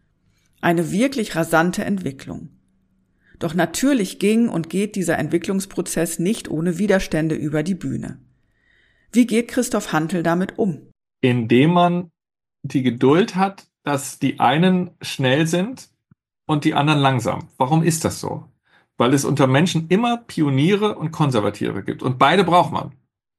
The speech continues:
Speaker 2: Beide sind unglaublich wertvoll. Es gibt Menschen, die brauchen Struktur und Organisation. Und es gibt Menschen, die organisieren sich jeden Tag anders.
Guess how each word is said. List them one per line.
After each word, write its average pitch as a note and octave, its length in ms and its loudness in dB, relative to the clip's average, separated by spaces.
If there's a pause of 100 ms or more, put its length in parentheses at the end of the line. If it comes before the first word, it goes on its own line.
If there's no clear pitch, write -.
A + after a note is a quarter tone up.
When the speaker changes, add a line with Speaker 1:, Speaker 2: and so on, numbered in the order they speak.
(600)
Speaker 2:
Beide D3 240 2
sind F#3 120 0
unglaublich G#3 420 2
wertvoll. - 360 -4 (180)
Es - 100 -10
gibt D#3 160 0
Menschen, E3+ 400 -2
die D3+ 120 -4
brauchen G#3 500 0
Struktur D#3+ 520 0
und E3 100 -2
Organisation. A#2+ 720 -2
Und C3+ 120 0
es C#3 100 0
gibt D3+ 200 0
Menschen, D#3+ 400 2
die D3 260 -4 (560)
organisieren D3+ 480 6
sich D#3+ 180 2
jeden F#3+ 220 2
Tag D3+ 240 -2
anders. - 360 -10